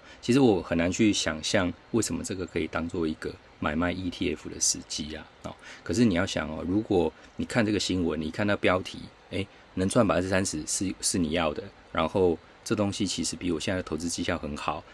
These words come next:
然后他给你的这个五个买卖的这个进出的策略，你有可能就选几个来做嘛。哦，那我要跟大家讲的就是以股神持续在自己P K或比较的S M P五百，在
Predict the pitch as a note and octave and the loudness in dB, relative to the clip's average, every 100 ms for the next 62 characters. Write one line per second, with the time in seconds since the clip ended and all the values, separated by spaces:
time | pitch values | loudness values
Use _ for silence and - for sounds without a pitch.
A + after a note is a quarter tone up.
0 | - F#2 F#2 G#2+ - F2+ F2 E2 D#2+ F2+ | -10 -6 -4 -4 0 0 0 -2 -2 -2
1 | E2 D#2 - E2 D2 - - - - D#2+ | -2 -6 -4 -4 -4 -10 -20 -16 -6 0
2 | G2+ G2 F2 D#2 F#2 E2 E2 G#2+ F2+ F2+ | 2 2 0 -2 -4 -4 -2 0 0 0
3 | E2 - G2 E2 F2 D#2+ E2+ F2 - D#2 | -2 -2 -2 0 0 0 -2 -4 -6 -10
4 | E2 E2+ - F2 D#2+ - - - E2 E2 | -10 -8 -2 -2 -4 -12 -18 -4 -2 0
5 | F2 - D2+ D2+ - E2 - G#2 - - | -4 -6 -10 -6 -4 -4 -4 -10 -16 -20
6 | - - - - - C3+ F2 F#2 A#2 A#2+ | -20 -20 -20 -18 -2 2 4 4 2 -2
7 | - A2 G#2+ G#2 - E2 D#2+ E2 D#2 F#2+ | -2 0 0 -2 -4 -6 -6 -8 -6 -4
8 | - F2+ F2 - D#2+ D#2 D#2 D#2+ - D#2+ | -2 -2 -4 -6 -10 -6 -6 -4 -4 -4
9 | - F#2 G#2 F#2 E2+ - - - - - | -4 -4 -2 -4 -6 -12 -8 -6 -4 -6
10 | - C#3 - F#2+ F2 G2 - C#2+ - F#2 | -4 -4 0 0 0 -2 -6 -12 -4 -2
11 | D#2+ D2+ F#2 - D#2+ D#2+ F2 D2+ D2+ - | -2 -4 -4 -4 -4 -2 -2 -4 -6 -10
12 | - - - | -10 -20 -8